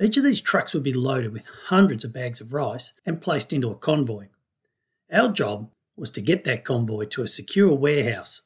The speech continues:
where the rice could be safely stored before it was distributed. Now, I know this sounds easy enough, but it wasn't to be,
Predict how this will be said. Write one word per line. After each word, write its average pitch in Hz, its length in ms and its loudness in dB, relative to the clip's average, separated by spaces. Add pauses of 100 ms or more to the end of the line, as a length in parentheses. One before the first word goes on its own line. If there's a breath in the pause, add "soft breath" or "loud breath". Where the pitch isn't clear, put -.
where 160 120 -2
the 123 120 -4
rice 180 280 0
could - 140 -14
be 123 80 -8
safely 185 560 -2
stored 120 560 0 (420)
before 175 360 2
it 131 80 -8
was 120 160 -2
distributed. 117 600 -6 (1160)
Now, 156 220 0
I 151 40 0
know 190 220 4
this 175 180 0
sounds 151 300 0
easy 143 240 2
enough, 160 480 0 (260)
but 127 120 -10
it 139 60 -8
wasn't 185 340 0
to 139 80 -8
be, 127 360 -2